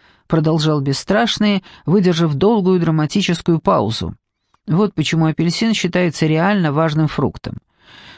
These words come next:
И вот почему такие люди, как я или Донья Эмельда, превратили апельсин в символ нашего единства. Он стал эмблемой всех, кто хочет избавиться от неведения, в коем нас держат силой. А напоследок скажу тебе, мисс,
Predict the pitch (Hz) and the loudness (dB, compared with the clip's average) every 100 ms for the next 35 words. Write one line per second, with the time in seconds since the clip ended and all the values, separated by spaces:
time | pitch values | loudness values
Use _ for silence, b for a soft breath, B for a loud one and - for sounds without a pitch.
0 | B B 185 269 247 254 247 233 202 190 | B B 2 2 2 2 2 4 2 2
1 | 220 220 208 202 190 - 151 190 208 160 | 2 2 2 2 0 2 2 4 2 2
2 | 131 139 135 135 139 156 214 202 180 180 | 2 2 2 2 2 2 2 2 0 2
3 | 175 170 170 165 226 196 180 170 - 220 | 2 2 0 0 0 0 0 -2 -2 -2
4 | 208 - _ - - - 214 190 190 185 | -2 -4 _ -12 -4 0 2 2 2 0
5 | - 190 190 175 120 - - - _ _ | 0 0 0 0 -2 -4 -12 -18 _ _
6 | _ _ - 143 - 185 175 170 175 196 | _ _ -4 -4 0 2 4 4 2 2
7 | 175 - - 196 - 165 185 170 170 165 | 0 0 0 -2 0 -2 0 0 0 0
8 | 160 190 170 - 160 160 175 208 151 139 | 2 2 0 0 -2 0 2 2 0 0
9 | 113 - _ _ _ - - 196 165 170 | -2 -4 _ _ _ -6 0 2 2 2
10 | 165 131 165 170 147 - - 202 139 - | 0 0 0 0 -2 -6 -4 -2 -2 -4
11 | _ _ _ _ _ _ _ _ _ _ | _ _ _ _ _ _ _ _ _ _
12 | 127 - 131 - 202 180 - - 147 147 | -2 0 -2 0 2 0 -4 -2 -2 0
13 | 233 240 240 202 185 151 104 - - | 0 0 0 2 2 0 -2 -6 -12